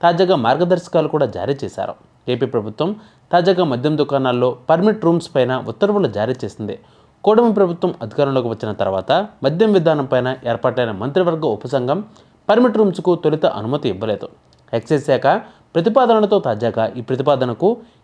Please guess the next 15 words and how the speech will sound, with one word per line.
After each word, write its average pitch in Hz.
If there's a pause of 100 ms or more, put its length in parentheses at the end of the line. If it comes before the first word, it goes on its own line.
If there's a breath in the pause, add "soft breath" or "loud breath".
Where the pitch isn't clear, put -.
ఏపీ 220
మంత్రివర్గం 165 (100)
ఆమోద 156
ముద్ర 104
వేసింది. 101 (260)
దీని 113
కారణంగా 113 (400 loud breath)
బహిరంగ 208
మద్యపానానికి 127
చెక్ 202
పెట్టే 165
చర్యలు 135
తీసుకుంటున్నట్లు 113
వెల్లడించారు. 107 (360)
ఇక 175